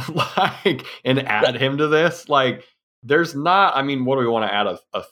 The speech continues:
Speaker 1: third max guy who's a point guard? I do not see that really working out for the
Speaker 2: No, that
Speaker 1: Clippers.
Speaker 2: seems like a terrible move.
Speaker 1: Like, that would be bad, and it would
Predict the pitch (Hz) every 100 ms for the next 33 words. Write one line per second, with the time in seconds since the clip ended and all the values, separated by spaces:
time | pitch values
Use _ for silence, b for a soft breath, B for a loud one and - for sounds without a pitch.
0 | _ 104 110 110 104 98 101 - 101 87
1 | 104 101 104 90 _ - 104 107 131 139
2 | 139 - 117 120 104 107 120 - 120 104
3 | 104 - 95 90 90 90 90 85 85 -
4 | _ _ _ _ 107 92 90 127 98 90
5 | 131 165 160 143 131 - - - 147 151
6 | 135 113 107 101 90 113 117 - 131 135
7 | 131 120 101 98 82 90 95 92 92 92
8 | 92